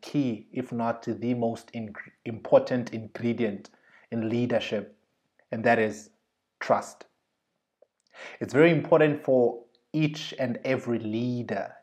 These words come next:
to be trustworthy, to create a psychologically safe environment where people can trust each other, when people can trust themselves,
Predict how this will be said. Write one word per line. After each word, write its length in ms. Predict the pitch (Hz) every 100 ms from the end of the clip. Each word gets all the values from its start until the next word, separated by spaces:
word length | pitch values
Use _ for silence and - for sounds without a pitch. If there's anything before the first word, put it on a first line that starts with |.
| -
to 100 | 117
be 140 | -
trustworthy, 1300 | 98 - 120 - - - - - 110 113 107 98 90 _ _ _ _ - - -
to 100 | 120
create 480 | - 120 143 151 147
a 100 | 127
psychologically 960 | 117 120 113 - 123 127 127 120 117 107
safe 540 | - 135 131 123 - -
environment 880 | 113 107 - 117 117 113 107 104 - _ _ _ -
where 180 | 117 120
people 420 | - 143 143 123
can 220 | 123 107
trust 440 | - 131 123 - -
each 180 | 117 -
other, 420 | 127 123 131 135 131 _ _ _
when 180 | - 113
people 360 | 113 131 131 123
can 180 | 120 107
trust 480 | - 123 120 -
themselves, 720 | 101 104 - 120 117 110 -